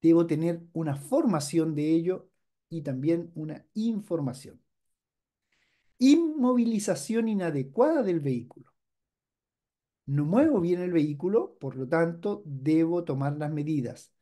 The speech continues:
Sistemas automáticos que eviten el movimiento del vehículo en ausencia del conductor. ¿Ya? Ahí teníamos bastantes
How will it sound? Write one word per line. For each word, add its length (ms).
Sistemas 840
automáticos 880
que 120
eviten 440
el 100
movimiento 560
del 80
vehículo 720
en 220
ausencia 680
del 320
conductor. 760
¿Ya? 300
Ahí 160
teníamos 400
bastantes 840